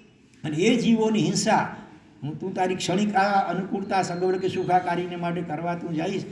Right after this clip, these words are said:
તો નવા કેટલા બધા ઢગલાબંધ હોલસેલમાં અસાતા વેદનીય પાપ કર્મ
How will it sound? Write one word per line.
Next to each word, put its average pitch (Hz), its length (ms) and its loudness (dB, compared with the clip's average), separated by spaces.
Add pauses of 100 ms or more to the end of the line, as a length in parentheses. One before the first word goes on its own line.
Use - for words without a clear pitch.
(160)
તો 156 60 0
નવા 139 340 4
કેટલા 156 640 -2
બધા 175 240 -4
ઢગલાબંધ 165 800 2
હોલસેલમાં 160 1000 -4
અસાતા 185 500 2
વેદનીય 170 560 2
પાપ 160 420 -2
કર્મ 156 220 -6